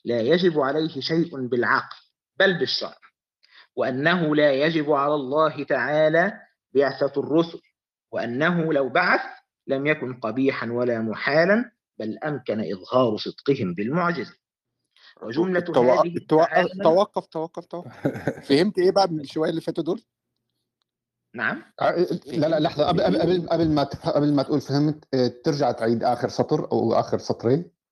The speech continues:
Speaker 4: تعيدهم وشوي شوي.
Speaker 1: من، من أول فين بالظبط؟
Speaker 4: لا، لا، آخر سطر أو سطرين اللي ذكرتهم، آخر سطر أو سطرين فقط.
Speaker 1: آخر سطرين، طيب، آخر سطرين: "وأن العبد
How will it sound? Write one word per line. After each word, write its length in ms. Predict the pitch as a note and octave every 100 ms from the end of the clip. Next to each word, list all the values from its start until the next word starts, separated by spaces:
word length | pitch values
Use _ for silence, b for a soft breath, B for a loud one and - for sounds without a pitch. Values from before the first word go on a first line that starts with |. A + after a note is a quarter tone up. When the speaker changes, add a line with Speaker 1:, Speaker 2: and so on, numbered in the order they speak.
| _ _
Speaker 4:
تعيدهم 420 | G2+ G#2 A#2+ D#3 F#3 _ _ _ _ -
وشوي 280 | - A#2+
شوي. 180 | G#2 A#2 - _ _ _
Speaker 1:
من، 140 | B2+ C3 -
من 240 | B2 B2
أول 260 | C3 D3+ D3
فين 280 | - C3+ D3
بالظبط؟ 200 | C3 -
Speaker 4:
لا، 100 | D#3
لا، 260 | F#3+ -
آخر 160 | G3 F#3+
سطر 300 | - G3 A3+
أو 100 | -
سطرين 380 | - E3 D#3+ C#3+
اللي 80 | C3+
ذكرتهم، 460 | C#3+ D3+ - B2+ D3
آخر 260 | G#3 G3+ -
سطر 340 | - - -
أو 60 | -
سطرين 360 | - - C3
فقط. 340 | B2 - A#2 _ _ _ _ _ _ _ _ _ _ _ _ _ _ _ -
Speaker 1:
آخر 460 | B2+ B2+ - A#2
سطرين، 440 | - G2+ G2+ G2 F#2+
طيب، 260 | F2+ F2
آخر 180 | - A#2+
سطرين: 420 | A2+ G#2+ B2 D#3
"وأن 360 | D#3 B2 D3+ D#3
العبد 540 | C#3 A2 C3+ - F#3